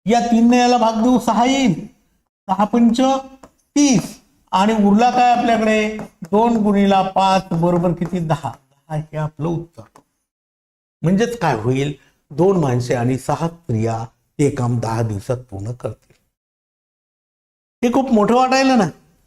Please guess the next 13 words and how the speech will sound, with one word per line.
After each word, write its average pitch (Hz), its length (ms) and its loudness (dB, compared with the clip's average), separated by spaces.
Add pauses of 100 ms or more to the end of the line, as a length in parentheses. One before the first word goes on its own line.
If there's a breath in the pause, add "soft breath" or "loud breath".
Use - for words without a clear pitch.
(180)
मग 240 160 2
मोठं 226 360 2
वाटायला 262 380 2
की 254 60 2
नाही, 254 200 2
ही 277 240 2
शेवटची 262 500 0
स्टेप 294 380 -2
करायची 247 360 2
ना, 277 100 2 (1400)
फक्त 254 280 -4
शेवटची 175 320 0
स्टेप. 117 200 -6